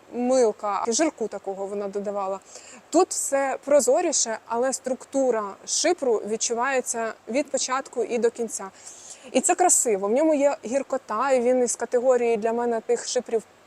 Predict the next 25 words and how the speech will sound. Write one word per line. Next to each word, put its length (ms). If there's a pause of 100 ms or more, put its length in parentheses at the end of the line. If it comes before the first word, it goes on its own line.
(120)
Paloma, 800 (540)
е, 220 (100)
того 260
ж 120
самого 360
від 120
Sisley 640 (100)
Soir 340
de 140
Lune. 320 (680)
Але 320
от 200
зараз 480 (560)
стало 420 (300)
на 180
мені 220 (140)
менше 300
медовості. 680
Чомусь 340
я 80
пам'ятаю 540
Knowing, 600
е, 100
таким, 380 (500)
е, 220